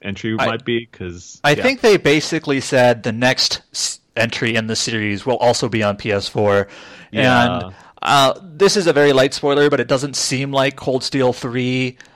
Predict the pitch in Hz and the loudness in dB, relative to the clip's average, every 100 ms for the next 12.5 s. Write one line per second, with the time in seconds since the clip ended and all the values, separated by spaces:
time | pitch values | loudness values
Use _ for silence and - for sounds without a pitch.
0 | _ 131 120 117 - - 131 123 - 135 | _ 0 0 -2 -10 -8 0 2 2 -2
1 | - 139 135 156 151 151 170 170 - - | -2 -6 -6 -4 -2 0 0 0 -4 -20
2 | _ - 156 135 131 - - 120 120 170 | _ 0 4 6 4 2 -8 -8 -4 -2
3 | 151 104 95 95 - - 165 147 165 151 | -2 -4 -10 -12 -12 0 4 4 4 2
4 | 151 - 156 143 156 - 156 143 135 127 | 2 2 2 4 2 0 -2 0 2 0
5 | - - 131 127 123 127 123 113 113 127 | -2 -8 -2 2 2 2 2 2 2 -2
6 | 131 143 143 - 120 113 110 120 110 110 | -2 0 0 0 -2 -4 -4 0 0 0
7 | 131 120 127 117 104 - 107 - 113 101 | -2 -4 -2 -2 -2 -2 -4 -2 -2 -2
8 | - 101 98 98 - - - - - 104 | 0 2 2 0 -6 -20 -20 -12 -2 0
9 | 101 101 104 95 82 82 _ _ - 120 | 0 -2 -8 -16 -20 -20 _ _ -10 -4
10 | 98 95 - - _ _ - 175 127 123 | -4 -6 -16 -20 _ _ -8 -4 -2 -2
11 | 156 156 151 143 143 135 123 117 123 113 | -2 -2 -4 -8 -10 -10 -10 -10 -8 -8
12 | 107 101 104 110 107 | -8 -10 -14 -12 -12